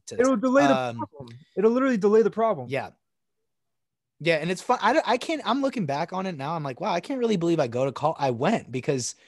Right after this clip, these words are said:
Speaker 1: I disagree with it so much." I don't really know why I finished. I can't understand it. I think I, I think I'm the type of guy that I just, I think I got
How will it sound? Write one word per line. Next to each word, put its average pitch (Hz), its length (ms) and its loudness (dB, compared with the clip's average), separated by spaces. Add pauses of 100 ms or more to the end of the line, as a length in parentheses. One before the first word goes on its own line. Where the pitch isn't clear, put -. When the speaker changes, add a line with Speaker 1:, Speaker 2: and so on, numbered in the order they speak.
(420)
Speaker 1:
I 139 100 -2
disagree 147 500 0
with 156 120 2
it 127 120 -6
so 147 160 2
much." 143 380 0
I 208 120 2
don't 302 180 0
really 254 220 2
know 214 160 4
why 170 280 4
I 139 60 0
finished. 165 360 -6
I 135 80 -6
can't 226 420 -4
understand 156 640 -4
it. 160 100 2
I 131 80 0
think 196 260 -6
I, 214 300 2 (640)
I - 80 4
think 302 200 0
I'm 202 120 4
the 196 180 -4
type 170 260 0
of 113 160 -8
guy 123 480 -2
that 120 300 -2
I 117 120 -12
just, - 460 -16 (420)
I 175 120 2
think 254 260 0
I 254 100 4
got 214 280 4